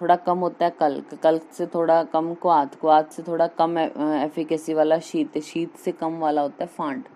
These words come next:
तो फांट पे स्टार लगा के लिखा आपने, सबसे कम बलवान होता है। क्यों? क्योंकि नीचे वाली लाइन में देखिए क्या लिखा है, "पंचदेव कषायम पूर्वम पूर्वम बलाधिकम।" पूर्व पूर्व बलाधिक्य वाले होते हैं, इन्होंने उल्टा बोल दिया, मतलब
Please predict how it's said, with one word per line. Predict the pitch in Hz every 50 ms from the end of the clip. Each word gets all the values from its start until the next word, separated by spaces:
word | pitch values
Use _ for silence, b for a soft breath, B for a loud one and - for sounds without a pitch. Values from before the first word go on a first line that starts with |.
| B B B B B B B B B - -
तो | 175 185 202 214 208 B B B B B B - - - -
फांट | 170 - - - - 170 165 180 196 208 -
पे | 208 - 226
स्टार | 214 - - 202 185 185
लगा | 185 185 180 175
के | 175 175 180
लिखा | 175 165 156 - - 170
आपने, | 160 156 160 - 160 165 185 202 208
सबसे | 196 - 180 165 - - - 196 190 - -
कम | 190 185 196 190 180
बलवान | 165 156 151 143 147 143 143 143
होता | 143 135 - - 131
है। | 127 127 127 127 - - - - - - - - - - - - - B B B B B B B B _ - -
क्यों? | - 190 196 208 220 214
क्योंकि | 196 208 202 180 208 208
नीचे | 202 190 190 180 - 208
वाली | 190 196 196 196
लाइन | 196 190 185 190
में | 190 196 190
देखिए | 180 185 185 196
क्या | 185 196 190
लिखा | 180 180 180 - 190
है, | 185 180 -
"पंचदेव | 185 190 208 214 208 220 202 180 185 180 185 185 180 -
कषायम | 185 175 - - 160 156 156 156 160 170 185
पूर्वम | 180 - 185 185 180 190 202 214 214
पूर्वम | 196 - - 175 170 170 180 190 190 175
बलाधिकम।" | 160 156 151 151 151 147 143 143 131 - - 131 127 127 - B B B B B B B B B B
पूर्व | - 233 262 277 277 262 233
पूर्व | - 220 233 240 233
बलाधिक्य | 202 196 196 196 190 185 180 160 170 170 - - 175 170
वाले | 156 151 147 143
होते | 139 135 123 - 156
हैं, | 160
इन्होंने | 180 190 202 214
उल्टा | 214 214 214 202 220
बोल | 208 190 180 165
दिया, | 160 170 165
मतलब | 165 175 180 175